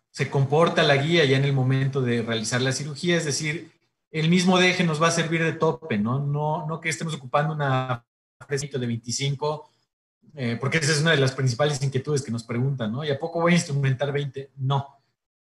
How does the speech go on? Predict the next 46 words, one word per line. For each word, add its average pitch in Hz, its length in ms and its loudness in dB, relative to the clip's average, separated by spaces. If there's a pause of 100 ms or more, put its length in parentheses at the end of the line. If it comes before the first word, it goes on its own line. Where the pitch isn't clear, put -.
(100)
Si 135 360 -2
el, 135 240 2
el 165 100 -2
implante 170 320 2
está 180 180 0
planeado 165 360 0
para 127 540 0
ocho, 180 560 2
solamente 151 400 -6
va 143 80 2
a 139 60 -6
trabajar 139 420 0
ocho 135 240 -4
milímetros. 120 460 -4
Si - 160 -12
está 139 280 -2
pensado 143 440 -2
para 123 160 0
once 135 200 -4
cinco, 147 480 -6 (280)
solamente 156 680 0
van 139 160 2
a 139 100 -2
trabajar 120 400 -2
once 123 220 -2
punto 120 320 -4
cinco, 110 400 -8 (100)
¿no? 127 300 -14 (680)
Y 147 160 -6
bueno, 143 240 0
se 135 140 0
requiere 147 520 2
una 156 200 -2
tomografía, 180 760 0
puede 147 160 0
ser 139 140 -2
rayo 135 240 0
cónico, 160 480 -10
puede 131 160 0
ser 123 160 -2
helicoidal, 143 920 -2
¿sí? 135 160 -10
Normalmente 131 560 -4
nos 127 160 -6
basamos 127 380 -4
en, 117 180 -2